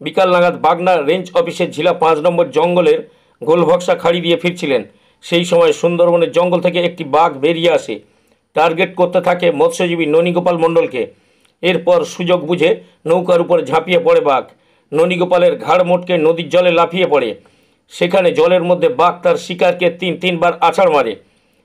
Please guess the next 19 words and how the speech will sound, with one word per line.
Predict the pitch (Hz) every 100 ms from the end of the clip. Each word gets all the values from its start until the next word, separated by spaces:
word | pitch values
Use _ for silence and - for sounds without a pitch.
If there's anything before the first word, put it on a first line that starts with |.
| _
দুই | 151 185
সঙ্গী | - 175 185 180
সাথী | 185 180
কিছু | 175 185 170
বুঝে | 151 170 185
ওঠার | 180 185 180
আগেই | 196 190 165 123 _ _ _ _
তাকে | 180 175
টানতে | 175 175 170 160
টানতে | 190 180 156
গভীর | 160 175 175
জঙ্গলে | 165 175 175 165
নিয়ে | 175 175
যাওয়ার | 170 170
চেষ্টা | 175 196 175
করে | 151 151
বাঘ। | 156 139 - _ _ _ _ -
সেই | 180 180
সময় | 190 180 165